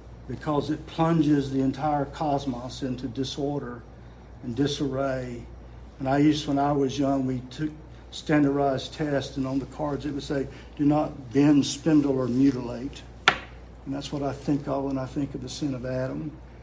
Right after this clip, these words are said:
It bends, spindles, and mutilates the cosmos. That's what,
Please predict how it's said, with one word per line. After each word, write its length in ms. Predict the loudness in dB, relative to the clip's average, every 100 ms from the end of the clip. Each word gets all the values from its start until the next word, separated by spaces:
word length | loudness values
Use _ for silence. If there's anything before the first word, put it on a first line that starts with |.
| -10
It 120 | -8 -8 -12 4
bends, 400 | 6 8 4 2
spindles, 680 | -4 -2 2 2 2 -2 -2
and 280 | 0 2
mutilates 840 | 6 6 6 -2 -4 -6 -4 -6 -8 -16 -20 -16
the 80 | -16
cosmos. 800 | -10 -8 -6 -8 -10 -14 -16 -16 -16 -18 -18 -20 -20 -20 -20 -20 -20 -20 -20 -20 -20 -20 -20 -18 -18 -16
That's 160 | -10
what, 140 | -8